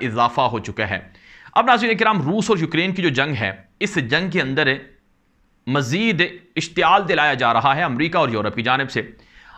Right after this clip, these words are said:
अब कल ये एक वाक़या सामने आया है, उसके अंदर पहली मरतबा जो रूस के शहर थे उनके अंदर धमाके हुए हैं, आग लगी है और कई लोग उसमें मारे गए हैं। ये पहली मरतबा हुआ है,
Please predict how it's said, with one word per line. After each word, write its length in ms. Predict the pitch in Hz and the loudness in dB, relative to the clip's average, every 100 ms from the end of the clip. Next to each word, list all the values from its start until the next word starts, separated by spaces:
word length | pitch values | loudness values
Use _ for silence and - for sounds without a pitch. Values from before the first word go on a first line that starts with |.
| _ | _
अब 180 | 208 190 202 196 - - | 2 4 -2 -2 -18 0
कल 140 | 233 | 0
ये 140 | 240 226 | 2 0
एक 100 | 170 | 2
वाक़या 300 | 156 156 190 | 2 2 0
सामने 280 | - 147 135 | 2 0 0
आया 180 | 120 131 | 0 0
है, 220 | 110 120 160 | -2 -6 -6
उसके 260 | 165 202 | -6 -4
अंदर 360 | 143 147 151 123 180 - 160 | -4 -2 0 0 -2 -4 -2
पहली 280 | 135 165 | -2 -2
मरतबा 460 | 220 147 120 107 104 - _ _ _ | -2 0 -2 0 -2 -4 _ _ _
जो 180 | 120 160 | -2 -2
रूस 400 | 117 151 220 - | 0 -2 -2 -2
के 140 | - 208 | -2 0
शहर 340 | 147 123 104 - | 0 0 -4 -6
थे 100 | 92 - _ | -12 -14 _
उनके 320 | 165 208 202 170 | -2 -2 -2 -4
अंदर 260 | 160 165 | -2 -4
धमाके 420 | 127 113 113 117 147 | -4 0 0 2 -2
हुए 220 | 147 170 | 0 -2
हैं, 160 | 165 165 - _ _ _ _ | -2 -8 -20 _ _ _ _
आग 260 | 135 165 190 | 4 4 2
लगी 260 | 180 175 170 | -2 0 -2
है 100 | 151 - - _ | -2 -6 -20 _
और 180 | 180 190 220 | 0 2 0
कई 160 | 247 | 2
लोग 180 | 233 208 | 2 2
उसमें 180 | 202 185 | 0 0
मारे 200 | 131 110 | 2 2
गए 100 | 104 | -2
हैं। 160 | 90 87 113 | -6 -8 -6
ये 80 | 143 | -2
पहली 240 | 143 180 | 0 0
मरतबा 280 | 196 131 117 | 0 0 -2
हुआ 200 | 101 92 | -2 -6
है, 140 | 87 | -8